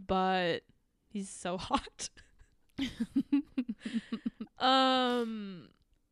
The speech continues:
Speaker 1: and my mentor, I said Johnny Rose from Schitt's Creek. Um,
Speaker 2: Oh.
Speaker 1: he, I, well, he,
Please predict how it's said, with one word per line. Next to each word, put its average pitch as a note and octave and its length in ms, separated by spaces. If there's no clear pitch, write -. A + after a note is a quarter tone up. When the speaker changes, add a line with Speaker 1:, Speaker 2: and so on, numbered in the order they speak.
Speaker 1:
and C#4 140
my D4 160
mentor, D#4+ 1040
I C4+ 280
said E4+ 600
Johnny G#3 400
Rose F3+ 380
from F#3 140
Schitt's - 260
Creek. - 460
Um, G3 220
Speaker 2:
Oh. C#4 600
Speaker 1:
he, - 340
I, E4 400
well, F#4 200
he, G#4 120